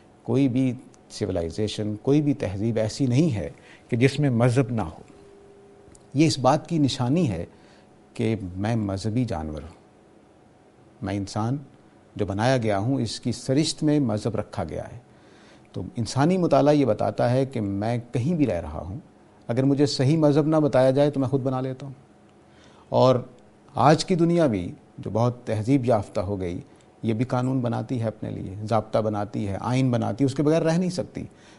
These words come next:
تو قانون اور ضابطہ اگر دیکھیں تو دین ہی کی ایک شکل ہے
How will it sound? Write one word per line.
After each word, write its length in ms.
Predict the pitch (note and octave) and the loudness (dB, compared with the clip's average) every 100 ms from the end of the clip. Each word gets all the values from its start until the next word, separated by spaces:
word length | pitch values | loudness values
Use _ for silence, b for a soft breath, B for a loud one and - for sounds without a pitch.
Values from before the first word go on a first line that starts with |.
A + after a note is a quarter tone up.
| B | B
تو 100 | A2+ - | -10 -2
قانون 560 | A#2 A#2 C3+ D#3+ E3+ E3 | 0 2 4 4 4 4
اور 140 | C3 | 4
ضابطہ 720 | G#2+ G#2+ A2 - D3 C#3+ - - | 4 4 2 2 2 2 2 -4
اگر 160 | A2 | -6
دیکھیں 380 | G2 G#2+ B2 D#3 | -4 -4 -2 -2
تو 140 | D#3 | -2
دین 340 | B2 G#2 C#3 D#3+ | -2 0 2 2
ہی 140 | D3 | 0
کی 180 | E3+ D#3 | 0 2
ایک 100 | C3 | 2
شکل 260 | - - | 0 -8
ہے 60 | E2 | -8